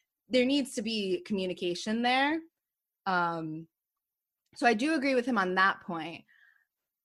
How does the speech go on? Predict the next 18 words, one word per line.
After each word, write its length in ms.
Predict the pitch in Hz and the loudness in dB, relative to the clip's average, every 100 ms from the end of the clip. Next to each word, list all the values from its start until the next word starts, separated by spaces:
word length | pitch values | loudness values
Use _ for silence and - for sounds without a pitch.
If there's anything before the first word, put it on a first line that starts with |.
| _ | _
The 340 | 208 220 202 - | 0 4 6 6
other 220 | 262 285 | 6 4
thing 240 | 277 240 208 | 2 0 0
that 160 | 180 | 0
Perk 220 | 214 185 | 0 -2
said, 260 | - 190 180 | 2 2 2
so 80 | 190 | 0
then 160 | 196 | -2
he 160 | 208 208 | -2 -4
tweeted 640 | - 208 202 190 175 175 - _ _ _ _ | -4 -2 2 4 4 2 -6 _ _ _ _
today 760 | - 190 214 208 175 170 170 170 | 0 4 8 8 8 4 2 -2
and 140 | 190 185 | -2 0
he 100 | 180 | 0
said, 380 | 185 170 170 - | 2 4 2 -2
"Excuse 520 | 214 - 254 277 254 | -4 -2 2 4 6
my 160 | 247 | 6
last 480 | 226 220 208 214 - | 8 8 6 4 -6
tweet, 520 | - 240 220 220 - | -4 2 4 2 -2